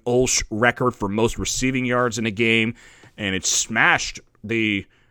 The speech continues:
original record held by Jamar Pearson. He had a hundred fifty-seven yards against Burgettstown in twenty twenty. Greer finished with almost fifty yards more,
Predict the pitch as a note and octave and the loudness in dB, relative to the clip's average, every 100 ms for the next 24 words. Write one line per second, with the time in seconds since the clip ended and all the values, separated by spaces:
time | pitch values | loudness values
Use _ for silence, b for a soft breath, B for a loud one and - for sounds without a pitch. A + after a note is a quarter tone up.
0 | - A2+ C3+ C#3+ C3 A#2 G#2+ G#2 F#2 A#2 | -10 -4 -2 -2 -2 -2 -2 -4 -4 -4
1 | A2+ G#2 F2 A#2+ A#2+ A2 - - C3 C3+ | 0 -2 -2 -4 -2 -2 -4 -2 -2 -2
2 | - F#2+ F2+ b b b A#2 G#2+ F#2 B2 | -4 -4 -6 b b b -4 -2 -2 -4
3 | G#2+ A#2+ G#2 - A#2+ A2 G#2 A2+ G#2 G2+ | -4 -8 -6 -4 -2 -2 -2 -2 -2 -6
4 | G2 - A2 A2 A#2 - F#2 E2+ E2+ b | -8 -6 -2 -2 -4 -4 -2 -2 -6 b
5 | b b b G#2+ G2 - A#2 G#2+ F#2+ - | b b b -6 -2 2 2 0 -4 -4
6 | A#2+ A#2+ F#2 E2 G#2+ B2+ C3+ B2 - B2 | -2 -2 -4 -6 -4 0 2 0 -2 -6
7 | A#2+ - - A2 G#2 G2 - b b b | -4 -6 -6 -2 -2 -2 -10 b b b
8 | b B2+ D3 C#3 - D3 C#3 C3 B2 A#2 | b -2 0 0 -2 -2 0 0 2 2
9 | G#2 F2 G2+ C#3 G#2+ | 0 -6 2 4 4